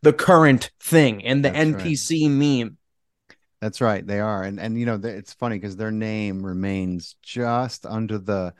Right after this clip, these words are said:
Speaker 2: the radar, just kind of out of the collective consciousness of most people because it, it, it was before everything. It was what started it all. But,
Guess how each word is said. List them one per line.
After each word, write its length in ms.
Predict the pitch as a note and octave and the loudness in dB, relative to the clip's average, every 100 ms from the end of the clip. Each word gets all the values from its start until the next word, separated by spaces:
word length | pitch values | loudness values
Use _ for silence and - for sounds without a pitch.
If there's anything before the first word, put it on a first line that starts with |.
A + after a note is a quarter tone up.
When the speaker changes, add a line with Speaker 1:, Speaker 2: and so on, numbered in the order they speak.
| _ _ _ | _ _ _
Speaker 2:
the 100 | A2 | -6
radar, 600 | F#2+ A2 A2 G#2 G#2 G2+ | -2 0 0 0 -2 -4
just 340 | - F#3 - | -4 -4 -2
kind 180 | E3+ C#3 | 0 0
of 80 | A2+ | 0
out 180 | G#2+ A2+ | 0 2
of 140 | A2+ G2+ | 2 0
the 140 | G2+ | -2
collective 760 | - A#2 G#2 G2+ - G#2 F#2 _ | -2 -6 -4 -4 -6 -12 -12 _
consciousness 680 | - G#2 G#2 - G2 G#2 - | -10 -8 -8 -10 -8 -8 -6
of 100 | G2 | -6
most 320 | G2+ G#2 G#2 | -2 -4 -2
people 300 | F3+ - A2+ | -4 -2 -4
because 400 | - A2 A#2 G2 | -4 -6 -4 -6
it, 100 | G#2+ _ _ _ _ _ | -10 _ _ _ _ _
it, 180 | A#2+ - | -8 -6
it 120 | A#2 | -2
was 340 | A#2+ B2 G#2+ | 2 2 0
before 580 | - C3+ B2+ D3+ G3 A#2 | -4 -2 0 0 2 0
everything. 300 | F#2 G2 G2+ | -2 -6 -8
It 60 | A#2+ | -8
was 140 | A2+ | -4
what 240 | B2 C#3+ | -6 -6
started 500 | - - C#3 F3 B2+ | -10 -6 -4 -4 -8
it 160 | F#2 F2+ | -10 -8
all. 300 | F2+ E2 E2 | -6 -6 -6
But, 160 | G#2 | -8